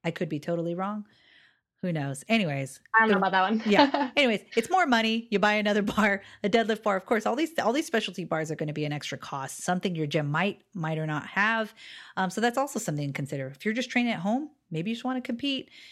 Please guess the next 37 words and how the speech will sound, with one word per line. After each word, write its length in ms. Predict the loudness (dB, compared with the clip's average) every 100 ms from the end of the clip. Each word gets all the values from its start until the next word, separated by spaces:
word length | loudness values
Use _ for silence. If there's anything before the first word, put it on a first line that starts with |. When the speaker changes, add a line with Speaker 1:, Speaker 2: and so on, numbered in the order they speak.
| -4
Speaker 1:
And 100 | 0
you 60 | 2
don't 220 | 2 -2
have 420 | 0 0 0 -4
to 300 | -6 -4 -4 -8 -6
necessarily 460 | -6 -2 0 0 -2
buy 280 | -2 0
a 80 | -2
deadlift 360 | -4 -6 -8 -8
bar 260 | -8 -8 -10
or 80 |
squat 340 | -10 -4 -4 -4
bar 160 | -6 -4
or 20 |
monolift. 380 | -4 -6 -8 -6
Just 240 | -4 0
know 200 | 2 2
that 280 | 2 0 -2 -12 -20 -8
when 160 | -4 -2
you 80 | -2
compete 400 | -4 -2 0 0
in 100 | 0
these 160 | -2
things, 300 | -2 -4 -2
that 160 | -4 -2
they, 320 | -2 -2 -4 -14 _
that 240 | 0 0 0
is 160 | -8
part 320 | -8 -2 0 0
of 120 | -2
what's 200 | -4 -4
there, 320 | -2 -2 -2
and 160 | -2 -4
it 100 | -6
can 380 | -4 0 0 -2
help 320 | -2 -4 -4
you. 240 | -6 -6